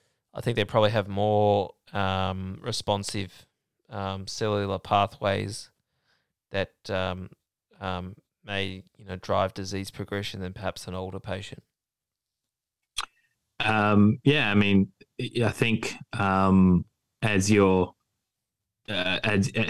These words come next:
Speaker 2: yeah, it's, it's often very difficult to explain to that group of patients. And, uh, Sam, in your role as the tibial hunter, it almost just gets you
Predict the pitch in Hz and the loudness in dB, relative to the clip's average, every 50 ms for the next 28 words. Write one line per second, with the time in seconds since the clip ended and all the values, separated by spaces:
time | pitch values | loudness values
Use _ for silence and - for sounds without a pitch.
0 | - - - 123 127 107 92 95 95 - - - 117 110 - - - 139 143 - | 0 2 2 2 4 4 2 2 0 0 0 -2 -2 -2 -2 -2 0 0 2 6
1 | 208 190 147 147 147 151 147 131 135 131 - 147 131 - 131 120 - 110 - - | 6 8 8 8 8 6 6 6 4 4 4 2 4 4 4 4 4 2 0 0
2 | - 113 113 113 110 - - 104 98 90 - 104 101 101 - - 101 90 - - | 0 2 4 4 4 4 4 4 4 4 4 4 4 4 2 2 0 0 0 0
3 | 107 107 104 - - 98 90 95 - - 104 98 98 92 95 - - - - - | 0 2 2 2 4 4 4 4 4 4 6 6 6 6 4 0 -8 -20 -20 -20
4 | - _ _ - - 101 98 98 98 - 127 120 120 123 127 127 117 104 104 107 | -20 _ _ -6 -2 0 0 0 0 2 2 2 4 6 6 8 8 8 8 8
5 | 110 113 113 110 110 113 113 113 104 95 95 107 - - - 101 117 117 110 104 | 8 8 8 8 8 8 8 8 8 6 4 0 0 2 2 4 6 6 6 6
6 | 110 110 110 - - 117 117 110 104 117 120 123 127 127 123 117 120 - - 123 | 6 6 6 6 6 4 4 4 4 4 6 6 6 8 6 6 4 4 2 2
7 | 110 - - - - - - - 120 117 - - - - 113 110 107 107 104 101 | 2 2 0 -6 -10 -6 -4 -2 -2 -2 -2 -2 2 4 6 8 8 8 8 6
8 | 104 - | 6 4